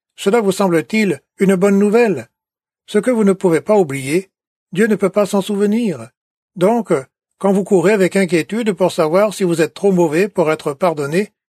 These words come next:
Dieu ne sait pas de quoi vous vous inquiétez. Dans Ésaïe quarante-quatre, vingt-deux,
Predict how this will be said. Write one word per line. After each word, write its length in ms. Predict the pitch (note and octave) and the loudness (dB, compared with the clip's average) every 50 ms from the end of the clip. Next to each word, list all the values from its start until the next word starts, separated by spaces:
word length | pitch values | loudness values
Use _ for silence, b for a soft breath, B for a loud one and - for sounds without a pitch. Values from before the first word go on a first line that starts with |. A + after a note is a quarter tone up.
| _ - | _ -8
Dieu 180 | E3 D3+ G#3 | -2 0 2
ne 100 | A3+ A#3 | 2 2
sait 160 | G#3 - G3 E3 | 2 0 0 0
pas 200 | - F#3+ G3+ G3+ | 0 0 0 2
de 100 | F#3+ F3 | 0 0
quoi 200 | - - F#3+ F#3 | 2 2 2 2
vous 120 | F3 F3+ | 2 2
vous 200 | E3 F3 F3 E3 | 2 2 2 2
inquiétez. 560 | F3+ F3+ F3+ G3+ G#3 G3+ - B3 B3 A3 - _ _ _ _ _ _ _ _ _ _ _ _ - | 2 0 0 -2 -4 -2 -2 -4 -4 -4 -6 _ _ _ _ _ _ _ _ _ _ _ _ -4
Dans 140 | E3 E3 | -2 0
Ésaïe 400 | E3+ F3+ D3+ D#3+ D#3 F3+ A3+ B3+ | 0 0 0 0 0 0 -2 -2
quarante-quatre, 680 | F#3+ G3+ F3 D#3 D#3+ D#3 D3 - D#3+ E3+ G3 F#3+ - E3+ | 0 -2 0 0 -2 -6 -4 -2 -2 -2 -2 0 -2 -4
vingt-deux, 480 | D3 D#3 D3+ D3 C#3+ C#3+ F3+ A3+ A#3 | -4 -2 -6 -6 -2 0 0 0 0